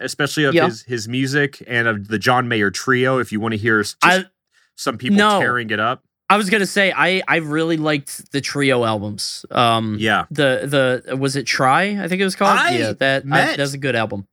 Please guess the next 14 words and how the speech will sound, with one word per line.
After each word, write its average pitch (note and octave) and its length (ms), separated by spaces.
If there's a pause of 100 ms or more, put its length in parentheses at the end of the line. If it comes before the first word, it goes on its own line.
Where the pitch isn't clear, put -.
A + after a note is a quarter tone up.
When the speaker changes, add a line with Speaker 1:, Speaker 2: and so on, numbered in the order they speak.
(680)
Speaker 1:
Oh A3 140
my G3 120
God, E3 220
I G#3 100
met F#3 360
Aaron C#3 260
Sterling, F#3+ 560 (160)
the, B2+ 360
the, C#3 120
the C3+ 160
dr-, B2 320
John D3+ 220
Mayer's C3+ 300
drummer. F3 440